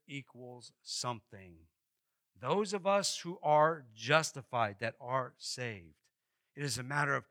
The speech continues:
how are we going to live our life? As one of my preacher friends likes to say, "We believe that following Jesus makes you a better person and makes you better at life."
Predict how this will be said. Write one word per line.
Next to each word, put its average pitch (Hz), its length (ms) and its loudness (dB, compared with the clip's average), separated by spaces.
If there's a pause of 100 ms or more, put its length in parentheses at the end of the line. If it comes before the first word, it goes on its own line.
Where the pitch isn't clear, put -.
(160)
how 196 340 0
are 175 220 -4
we 165 240 -8
going 147 400 -14
to 139 100 -16
live 123 240 -12
our 131 120 -12
life? 110 220 -16 (1080)
As 139 200 -4
one 143 160 -6
of 139 60 -8
my 135 140 -2
preacher 139 400 -10
friends 127 360 -8
likes 123 520 -4 (100)
to 123 120 -12
say, 113 560 -2 (760)
"We 143 140 -4
believe 139 460 -4
that 127 220 -6
following 135 500 2
Jesus 110 640 -12
makes 117 320 -10
you 127 140 -8
a 113 60 -4
better 113 280 -4
person 139 500 -8
and 101 100 -16
makes 110 300 -14
you 123 160 -16
better 107 360 -8
at 98 140 -16
life." 107 200 -8